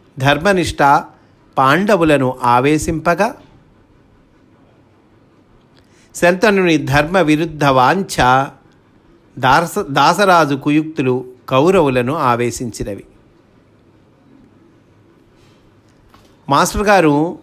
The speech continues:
శ్రీకృష్ణుని గూర్చి వర్ణించుచు, తనకని బ్రతికిన క్షణము ఆయనకు లేదన్నారు. అతనికి ఎవరిపైనను అభిప్రాయములు లేవు, వట్టి ప్రేమమూర్తి. మాస్టర్ గారు కూడా అంతే.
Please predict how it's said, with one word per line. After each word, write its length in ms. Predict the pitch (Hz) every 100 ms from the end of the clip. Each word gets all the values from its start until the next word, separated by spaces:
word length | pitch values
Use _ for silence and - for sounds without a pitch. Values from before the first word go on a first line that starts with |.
| _ -
శ్రీకృష్ణుని 680 | - 180 185 - 196 180
గూర్చి 300 | 160 156 156
వర్ణించుచు, 840 | 135 131 147 170 156 165 165 190 - - _ _ _ _ _ _ 165
తనకని 540 | 165 233 240 214 185
బ్రతికిన 580 | 151 156 170 185 165 147
క్షణము 840 | - - 151 151 190 151 147 156 - -
ఆయనకు 380 | 135 135 131 123
లేదన్నారు. 600 | 120 131 147 127 113 - - _ _ _ _ _ _ _ _ - _ _ _ - - - _ _ -
అతనికి 320 | 156 180 170 160
ఎవరిపైనను 920 | 143 147 175 175 156 147 143 151 180
అభిప్రాయములు 800 | 147 143 156 156 147 135 143 151
లేవు, 340 | 135 127 110 98 _ _ 135
వట్టి 460 | 135 - _ 147
ప్రేమమూర్తి. 920 | 131 131 131 151 160 127 120 - 110 - _ _ _ _ _ _ _ _ _ 127
మాస్టర్ 340 | 135 143 185
గారు 240 | 175 160
కూడా 340 | 143 135 131 139
అంతే. 460 | 135 123 120 120